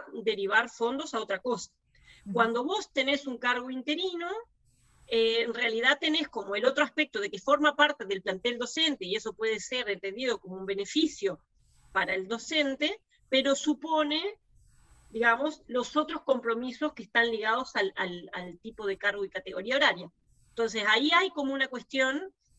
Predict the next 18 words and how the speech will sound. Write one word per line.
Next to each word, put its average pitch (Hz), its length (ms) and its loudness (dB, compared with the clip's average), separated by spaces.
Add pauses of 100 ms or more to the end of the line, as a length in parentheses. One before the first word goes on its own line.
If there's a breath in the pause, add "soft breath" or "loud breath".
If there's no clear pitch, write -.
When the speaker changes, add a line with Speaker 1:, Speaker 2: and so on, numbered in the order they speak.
(100)
Speaker 1:
que 262 100 0
es - 180 0
una, 226 540 0
una 208 220 -2
tensión 339 440 0 (540)
entre 214 400 0
las 196 160 -2
figuras 247 320 -2
contractuales 262 800 -2
y - 80 -8
las, 185 300 -10
y - 80 -16
las, - 320 -14
los 185 160 -12
beneficios. 202 480 -4
Por 226 100 4
ejemplo, 226 380 2
cuando 196 340 0